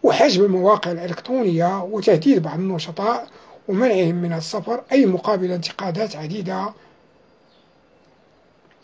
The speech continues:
من قبل منظمات ديال حقوق الإنسان.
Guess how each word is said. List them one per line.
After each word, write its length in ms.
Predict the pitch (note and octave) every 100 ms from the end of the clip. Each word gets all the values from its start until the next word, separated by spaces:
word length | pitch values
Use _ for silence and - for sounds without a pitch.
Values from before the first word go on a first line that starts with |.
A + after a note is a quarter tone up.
| _ G3+
من 200 | G3+ G3
قبل 480 | A#3+ G3+ F#3+ G#3 -
منظمات 680 | B3+ C#4+ A#3+ C#3 G3 F3 F#3
ديال 220 | D3+ E3+
حقوق 380 | - F3+ C4 A#3+
الإنسان. 560 | - F3 - G3 A#3